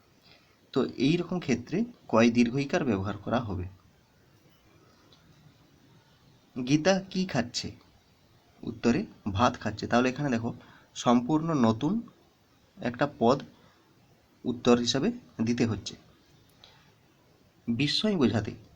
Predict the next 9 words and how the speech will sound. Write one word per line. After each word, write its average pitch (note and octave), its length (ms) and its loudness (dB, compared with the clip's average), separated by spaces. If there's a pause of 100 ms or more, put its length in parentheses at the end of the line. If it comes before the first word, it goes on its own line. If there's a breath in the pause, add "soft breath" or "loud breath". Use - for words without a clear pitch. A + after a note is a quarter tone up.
(400)
কয় C3 240 6
দীর্ঘইকার D#3 540 0
ব্যবহার A2 300 0
করতে - 260 -8
হয়। F#2+ 180 -6 (2250)
যেমন, C3+ 420 2 (580)
"কি E3 120 -2
দারুণ C3 500 4
দেখতে।" G#2 460 -2